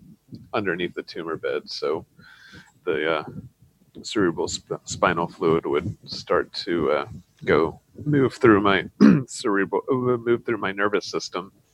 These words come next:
And, uh, uh, th-, so they did that before I had to have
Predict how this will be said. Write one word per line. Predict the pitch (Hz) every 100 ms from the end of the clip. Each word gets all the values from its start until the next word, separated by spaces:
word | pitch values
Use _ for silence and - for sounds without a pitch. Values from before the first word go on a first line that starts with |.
| _ - - - - - - - - _ _
And, | 110 101
uh, | 101 107 113 - - - - - - - - 120
uh, | 107 - _ _ _ _ 143 120 110 _ _ _ _ _ _ -
th-, | 82
so | - 110
they | 98 98
did | 95 90
that | 92 -
before | 92 - 80 80 87
I | 78
had | 73 -
to | 87
have | 85 73